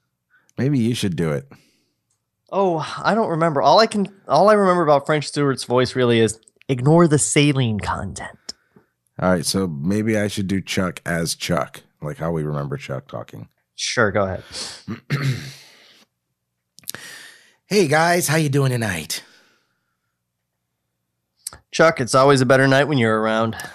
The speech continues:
Speaker 1: You stop. Kristen, what can I get you, hon?
Speaker 2: You're
Speaker 1: Oh,
Speaker 2: Kristen.
Speaker 1: sorry. Just a Coke, I guess. You guys gonna be eating tonight?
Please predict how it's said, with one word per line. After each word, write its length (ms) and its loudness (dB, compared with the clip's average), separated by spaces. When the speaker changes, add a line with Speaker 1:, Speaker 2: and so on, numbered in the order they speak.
Speaker 1:
You 180 -6
stop. 560 -4
Kristen, 340 0
what 100 -2
can 100 -2
I 60 0
get 220 -4
you, 120 -2
hon? 360 -6
Speaker 2:
You're 180 -16
Speaker 1:
Oh, 180 4
Speaker 2:
Kristen. 80 0
Speaker 1:
sorry. 340 -4
Just 220 -6
a 20 -8
Coke, 280 0
I 100 0
guess. 540 -4
You 120 0
guys 240 2
gonna 140 -2
be 100 -4
eating 200 2
tonight? 420 2